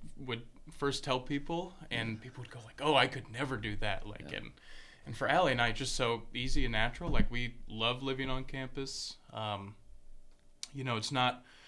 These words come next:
Speaker 1: always easy. Sometimes a fire alarm goes off at two A M and, you know, we have to deal with that. And, but for the most part, it's just really fun to,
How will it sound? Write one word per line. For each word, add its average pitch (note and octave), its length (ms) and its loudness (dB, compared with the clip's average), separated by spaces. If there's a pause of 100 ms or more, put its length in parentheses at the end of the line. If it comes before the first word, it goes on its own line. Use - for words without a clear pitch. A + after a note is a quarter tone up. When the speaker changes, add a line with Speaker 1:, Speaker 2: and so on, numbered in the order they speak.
(200)
Speaker 1:
always C3+ 280 2
easy. C3+ 240 2
Sometimes B2+ 520 0
a B2 40 0
fire B2 300 4
alarm C3 320 -2
goes B2+ 240 -2
off B2 320 8
at A#2 180 0
two C3+ 160 2
A B2 200 6
M A#2+ 260 4
and, A2+ 220 -2 (200)
you B2+ 140 2
know, B2+ 160 2
we C3 100 4
have D3+ 220 6
to C#3 180 2
deal C#3 300 2
with C#3+ 160 2
that. B2 380 2
And, A2+ 240 -6 (600)
but B2+ 280 2
for D3 100 0
the C#3 80 2
most D3+ 280 0
part, G#3 160 2
it's C3+ 100 -4
just B2 140 -4
really B2 200 0
fun A#2+ 300 -4
to, A2+ 320 -2